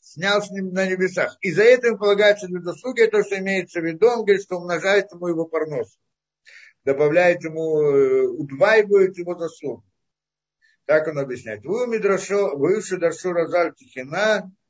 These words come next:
э, бахана, вы марат нефиш итпалель Ашем». И это значит, мы говорим, то есть получается, что когда человек, э, молится в молитве, он должен просить, это должно быть намерение его. Намерение о чём? Если он молится о каких-то проблемах своих,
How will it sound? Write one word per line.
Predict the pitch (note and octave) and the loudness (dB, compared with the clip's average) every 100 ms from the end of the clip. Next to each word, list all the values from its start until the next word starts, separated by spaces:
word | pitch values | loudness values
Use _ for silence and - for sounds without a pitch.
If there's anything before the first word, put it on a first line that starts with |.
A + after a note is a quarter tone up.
| _ | _
э, | C3 C#3 | 4 6
бахана, | C#3 D3 D3 F#3+ G#3+ A3 G3+ - _ _ _ _ | 6 2 0 -2 -2 -2 -6 -8 _ _ _ _
вы | G#2+ D3+ G#3 | -6 -4 -2
марат | F#3+ F3 F3 F3 | -2 0 0 -2
нефиш | E3 F#3 F#3 D#3+ D#3 | -4 -4 -4 -8 -10
итпалель | D3+ - D3+ D#3 | -8 -2 0 2
Ашем». | D3+ D3 B2+ G2 - _ _ - _ | 0 -2 -6 -10 -12 _ _ -20 _
И | - | 2
это | A3+ A#3 A3 | 4 4 2
значит, | F3 G#3 - | 2 0 0
мы | G3 | -4
говорим, | F3+ F3+ F3+ E3 D3+ | 0 2 2 0 -4
то | E3 | -6
есть | D#3 | -4
получается, | D#3+ D#3 D3+ G3 G#3 G3+ | -2 -2 0 0 0 -4
что | E3 D#3+ | -12 -8
когда | D3+ E3 | -2 0
человек, | F3+ - D3+ D3 F3 E3+ _ _ _ _ _ _ | -2 -2 0 2 0 -2 _ _ _ _ _ _
э, | - B2+ C#3 C3+ | -2 2 4 4
молится | D3 F3+ F3+ E3 | 4 2 0 -6
в | D#3 | -6
молитве, | D3+ D#3+ F#3 F3 D#3 | -4 -2 -4 -4 -4
он | D3 | -4
должен | D3 F3+ D#3 D#3 - | -2 -2 -4 -10 -6
просить, | C#3 C#3 D#3+ D3+ | -4 -4 -4 -8
это | E3+ E3 | -8 -2
должно | D#3+ D3+ D#3 | -2 -2 -6
быть | D3 | -6
намерение | D3 C#3+ C3+ C3+ B2+ G2+ | -6 -4 -4 -4 -6 -12
его. | F#2+ F#2 _ _ _ _ _ _ _ _ _ _ _ _ _ | -14 -16 _ _ _ _ _ _ _ _ _ _ _ _ _
Намерение | B2 C3+ D3+ F3 E3 | -6 -2 0 0 -4
о | |
чём? | - B2 | -4 -6
Если | F3 F#3 | -4 -4
он | E3 | -4
молится | F3 F#3 D3 | 0 0 -2
о | D3 | -8
каких-то | E3 D3+ - | -10 -10 -10
проблемах | D#3 C#3+ C#3 C#3+ D#3 D3 | -4 -4 -2 -4 -4 -6
своих, | D3 - C#3 D#3+ | -8 -4 -2 -2